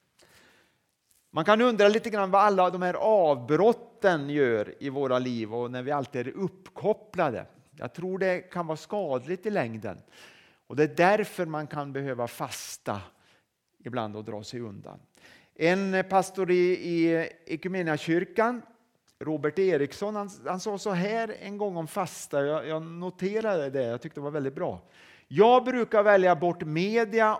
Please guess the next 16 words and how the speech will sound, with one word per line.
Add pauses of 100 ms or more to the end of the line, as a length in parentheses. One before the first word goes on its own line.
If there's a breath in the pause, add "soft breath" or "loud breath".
och
sociala
medier",
säger
han. (460 soft breath)
"Poängen
med
fastan
är
inte
att
man
bara
väljer
bort
något